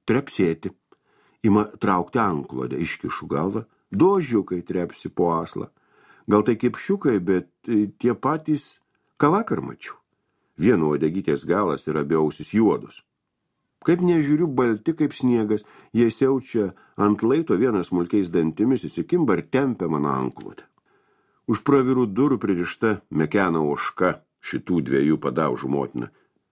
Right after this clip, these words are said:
Išgirstu žingsnius ir greit palendu po antklodę. Tyliai įeina Aniutė, pažįstu iš jos balso, tyliai subarant ožiukus. Aš iškišu galvą, jį pasveikina labu rytu ir klausia:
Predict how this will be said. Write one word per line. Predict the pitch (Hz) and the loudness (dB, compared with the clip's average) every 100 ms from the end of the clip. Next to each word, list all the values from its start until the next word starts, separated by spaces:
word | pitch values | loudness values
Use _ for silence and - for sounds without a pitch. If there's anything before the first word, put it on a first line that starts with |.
| _ _ _ _ - | _ _ _ _ -2
Išgirstu | 117 113 127 120 123 104 | 0 2 0 0 -2 2
žingsnius | 107 95 - 113 127 101 | 2 0 -2 -2 -2 -2
ir | 80 | -2
greit | 87 107 - | -2 -2 -2
palendu | 101 82 71 67 69 | -2 -2 -4 -6 -6
po | 73 64 | -6 -4
antklodę. | 58 57 58 62 - _ _ _ _ _ _ _ _ | -6 -8 -10 -12 -18 _ _ _ _ _ _ _ _
Tyliai | - 131 160 110 | 0 2 4 2
įeina | 113 110 107 | 2 2 2
Aniutė, | 101 87 87 90 - - _ 110 | 2 2 0 -2 -8 -12 _ 0
pažįstu | 101 117 107 - | 2 0 0 -2
iš | 98 117 | 0 0
jos | 104 131 | -2 -2
balso, | 101 73 78 - - _ | -2 -2 -6 -10 -20 _
tyliai | 107 87 82 | 2 4 2
subarant | - 87 76 71 69 80 | 0 -2 -2 -2 -2 0
ožiukus. | 78 87 104 76 - _ - | 0 0 -4 -4 -10 _ -12
Aš | 92 104 | -6 -4
iškišu | - - 78 | -4 -6 -4
galvą, | 87 110 107 73 | -2 0 0 -2
jį | 67 | -2
pasveikina | - 69 - 87 73 - 65 65 | -6 -6 -4 -2 -2 -4 -6 -4
labu | 64 65 67 78 | -4 -4 -2 -2
rytu | 104 - 190 | -2 -2 -2
ir | - | 0
klausia: | 135 120 - - | -2 -2 -4 -6